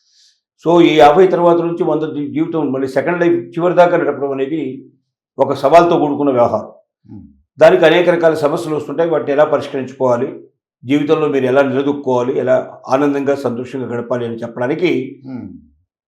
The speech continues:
Speaker 1: ఒక మార్గాన్ని చూపించడానికి ఈ సంస్థను ప్రారంభించడం జరిగింది.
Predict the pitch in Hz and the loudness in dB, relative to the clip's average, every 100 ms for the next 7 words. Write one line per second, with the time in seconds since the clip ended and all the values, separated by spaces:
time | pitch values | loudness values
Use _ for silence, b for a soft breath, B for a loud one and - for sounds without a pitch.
0 | - 131 127 127 143 160 156 151 147 131 | -6 -4 0 2 4 4 2 -4 -6 -4
1 | 135 127 127 185 - - _ 147 143 135 | -2 -2 -4 -6 -8 -18 _ -10 -4 -2
2 | 147 160 135 127 123 110 151 135 117 104 | -2 -4 0 0 -2 -6 -4 -2 -4 -8